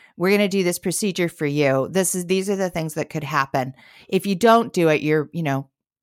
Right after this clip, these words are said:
something horrible could happen." That's not informed consent.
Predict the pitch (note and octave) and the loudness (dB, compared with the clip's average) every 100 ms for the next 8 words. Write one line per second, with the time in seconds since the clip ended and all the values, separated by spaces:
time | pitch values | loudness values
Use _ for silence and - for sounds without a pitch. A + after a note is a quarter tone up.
0 | _ - A#3 G3+ F3+ E3+ D#3 C#3 D3+ C3+ | _ 0 2 4 2 2 2 0 -4 -8
1 | B2+ - _ _ A3+ A#3+ C4 A#3+ F#3+ - | -8 -10 _ _ -8 -4 -4 -4 -6 -8
2 | C3 - - - - - - | -10 -12 -16 -14 -16 -18 -20